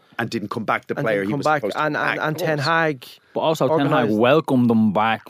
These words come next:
Speaker 2: He
Speaker 3: and
Speaker 2: welcomed them back.
Speaker 3: reintegrated them
Speaker 1: Yeah.
Speaker 3: back into the team. I think the issue is Ten Hag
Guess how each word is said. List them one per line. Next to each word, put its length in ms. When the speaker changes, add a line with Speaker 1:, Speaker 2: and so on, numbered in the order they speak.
Speaker 2:
He 60
Speaker 3:
and 100
Speaker 2:
welcomed 360
them 80
back. 80
Speaker 3:
reintegrated 480
them 100
Speaker 1:
Yeah. 60
Speaker 3:
back 160
into 200
the 120
team. 480
I 60
think 380
the 140
issue 240
is 120
Ten 160
Hag 480